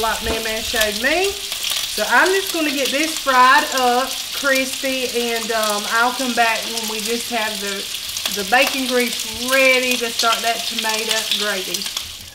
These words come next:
Okay, y'all, got my bacon all fried up. She's crispy. And I've got about a half a cup of Vidalia onion here.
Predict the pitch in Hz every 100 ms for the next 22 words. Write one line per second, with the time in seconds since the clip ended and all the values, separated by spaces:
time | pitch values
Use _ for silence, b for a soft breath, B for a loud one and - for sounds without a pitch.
0 | B - 247 311 359 349 262 226 226 226
1 | 220 233 240 240 220 226 233 233 233 220
2 | 202 208 214 214 220 220 - 220 220 -
3 | 233 220 - 202 196 226 311 359 262 226
4 | 220 202 202 196 226 269 277 269 - 247
5 | 214 208 220 202 190 208 208 226 262 311
6 | 339 285 262 226 208 208 196